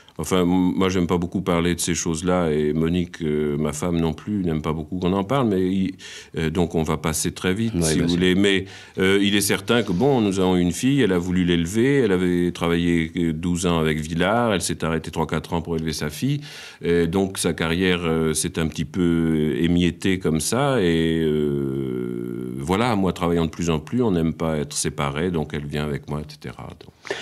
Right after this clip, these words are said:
Speaker 2: On devient comédien à quel âge ?
Speaker 1: Oh, je pense que, je pense qu'on, on, on, on, si on ne l'est pas à quarante ans, je crois que c'est,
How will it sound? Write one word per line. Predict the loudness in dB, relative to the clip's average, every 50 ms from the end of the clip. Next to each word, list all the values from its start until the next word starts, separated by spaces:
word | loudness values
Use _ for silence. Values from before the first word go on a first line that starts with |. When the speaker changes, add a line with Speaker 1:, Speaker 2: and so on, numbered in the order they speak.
| -12 -4 0
Speaker 2:
On | 2 4
devient | 4 4 4 2 2 2
comédien | 2 2 2 2 2 2 0
à | 0 -2
quel | -4 -4 -4 -4
âge ? | -4 -6 -6 -8 -10 -12 -16 -18 -20 -20 _ _ _ _ _ -20 -20 -20 -20 -20 -20 -20 -20 -20 -20 -20 _ _
Speaker 1:
Oh, | 0 0
je | 0 0
pense | 0 2 2 4 4 4 2 2 0 -2
que, | 0 2 4 4 6 6 6 6 4 4 2 2 0 -2 -2 -4 -6 -6 -8 -10 -10 -12 -14 -16 -16 -18 -18 -14 -10 -8
je | -6 -6 -6
pense | -4 -2 0 0 0 0 -2
qu'on, | 0 0
on, | 2 2 2 2 0 0 0 0 -2 -2 0 0 0 0 0 0
on, | 0 2 2 2 2 2 0 -2
on, | -4 -4 -2 0 0 0 -2 -2
si | -2 -2 0
on | 2 2
ne | 4
l'est | 2 2
pas | 0 0 0 0 2 2 2 0
à | -2
quarante | -2 -2 -2 0 0 0 -2 0 0 0
ans, | 0 0
je | 0 -2
crois | -4 -6 -6 -4
que | -4
c'est, | -6 -6 -6